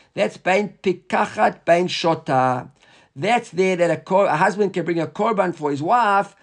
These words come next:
whether she's a, a, a, a, a, aware of what's going on in the world or she's a shota, she's a, a, a simple woman who also hasn't got da'at. So it does also come back to having da'at. "Shechen adam mevi korban al ishto shota, kedivra Rabbi Yehuda." Rabbi Yehuda says that a,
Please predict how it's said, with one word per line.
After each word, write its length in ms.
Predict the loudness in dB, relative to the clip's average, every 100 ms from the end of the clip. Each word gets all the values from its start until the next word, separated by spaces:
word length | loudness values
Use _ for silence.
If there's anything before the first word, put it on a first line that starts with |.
| -20 _ -2
whether 200 | 0 0
she's 260 | -2 -2
a, 180 | -2 -2
a, 60 | -2
a, 640 | -2 -4 -6 -6 -6 -6
a, 60 | -8 -6
a, 40 |
aware 360 | -4 2 2 4
of 60 | 2
what's 120 | 0
going 140 | -2
on 60 | 0
in 60 |
the 80 | 2
world 200 | 2 2
or 60 | -2
she's 100 | -4
a 60 |
shota, 340 | -2 0 0 -2
she's 140 | -4
a, 120 | -4 -4 -8
a, 80 | -8
a 40 | -6
simple 340 | -6 -4 0
woman 260 | 0 0 -4 -6
who 100 | 0
also 220 | 2 2
hasn't 180 | 0 0
got 180 | -2 -2
da'at. 380 | -4 -4 -8 -14 _ _ _ _ _ _ _
So 120 | -10 -2
it 60 |
does 240 | 2 2 0
also 260 | -2 -2
come 240 | -2 -4 0
back 220 | 0 0
to 80 | -2
having 320 | -2 -2 -2
da'at. 420 | -2 -2 -6 -14 _ _ _ _ _ -20 -16
"Shechen 380 | -8 -2 0 2
adam 340 | 4 4 2
mevi 240 | 2 -2 0
korban 260 | 0 2
al 120 | 0
ishto 340 | -2 -4 -2 -2
shota, 640 | 0 -2 2 4 4 0 -10 _ _ _ -12
kedivra 340 | -2 0 2
Rabbi 180 | 2 2
Yehuda." 240 | 2 2
Rabbi 140 | 2 4
Yehuda 140 | 2
says 180 | 0 -2
that 100 |
a, 60 | 0